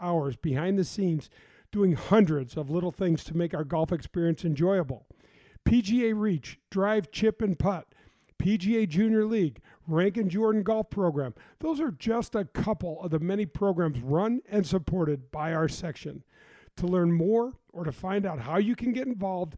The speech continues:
go to gateway P G A dot org, the Gateway P G A,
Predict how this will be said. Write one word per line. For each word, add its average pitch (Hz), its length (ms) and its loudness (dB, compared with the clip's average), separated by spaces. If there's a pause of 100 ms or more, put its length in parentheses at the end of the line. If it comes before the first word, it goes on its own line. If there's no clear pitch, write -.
(260)
go 190 160 2
to 143 240 0 (600)
gateway 220 580 0
P 202 300 0
G 202 240 -2
A 208 120 2
dot 214 260 -2
org, 156 400 -2 (360)
the 170 120 2
Gateway 196 460 0
P 185 240 -2
G 170 260 0
A, 143 240 -8